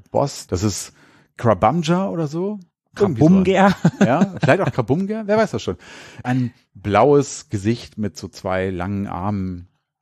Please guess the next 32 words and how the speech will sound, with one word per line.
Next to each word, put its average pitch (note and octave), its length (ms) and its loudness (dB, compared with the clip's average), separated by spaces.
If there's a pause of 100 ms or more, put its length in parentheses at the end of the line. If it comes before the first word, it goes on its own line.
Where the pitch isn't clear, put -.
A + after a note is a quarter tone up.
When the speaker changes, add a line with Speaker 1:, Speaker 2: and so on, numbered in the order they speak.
Speaker 1:
oder F2 160 -6
Tentakeln, G2+ 640 0
das F2 140 -6
passt - 240 -12
ja F#2+ 100 2
auch F#2+ 100 0
wieder F#2+ 120 0
so F#2 80 -2
zum F2+ 280 -6
Unterwasserthema. F#2+ 800 2
Speaker 2:
Mhm. F#2 60 -6 (680)
Speaker 1:
Also F#2+ 240 2
auch E2+ 80 0 (200)
das - 260 -4
wird F#2 100 0
hier F2+ 100 -4
natürlich E2+ 380 -6
bedient. E2+ 520 -14
Speaker 2:
Ja, A#2+ 160 -2 (100)
da A2+ 100 0
bewegt A#2 300 0
sich - 120 -10
auch A#2+ 140 -2
ganz A#2+ 160 0
ordentlich C3 460 0
viel. C#3 240 2 (640)
Ich - 240 -6 (100)
glaube, E3 640 2
den D#3+ 180 2
habe D#3 140 0
ich - 80 -14 (100)
einmal C3+ 800 0